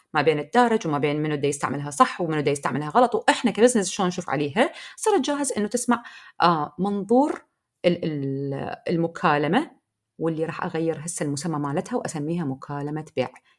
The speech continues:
هي بالأساس مكالمة بيع. تمام؟ بس بالبزنس نطلق عليها مسميات أخرى حسب ما هو دارج بالمجتمع. تمام؟ واللي راح يفهم المجتمع،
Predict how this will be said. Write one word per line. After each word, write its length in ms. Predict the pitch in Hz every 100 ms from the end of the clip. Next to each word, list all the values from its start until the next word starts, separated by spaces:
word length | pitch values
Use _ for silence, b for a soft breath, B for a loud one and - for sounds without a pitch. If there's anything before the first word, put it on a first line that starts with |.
| _
هي 280 | - 220 202
بالأساس 720 | 196 214 175 - 240 339 - - _
مكالمة 640 | 170 170 - 180 170 147 147
بيع. 200 | 117 - - _ _ _ _ -
تمام؟ 300 | 147 190 285 B B -
بس 160 | -
بالبزنس 560 | - 220 254 254 349 - B B
نطلق 540 | 185 226 226 196 - -
عليها 380 | 165 175 185 240
مسميات 800 | 233 226 202 175 147 147 151 -
أخرى 360 | 208 - 240
حسب 440 | 240 - 220 180 156
ما 100 | 147
هو 300 | 160 165 139
دارج 380 | 156 160 139
بالمجتمع. 720 | 135 135 135 220 - 277 349 370 - _ _ _ _
تمام؟ 320 | 185 175 330 B B B
واللي 300 | 202 202 175
راح 200 | 160 -
يفهم 440 | 233 254 302 285
المجتمع، 720 | 302 294 269 269 - 254 214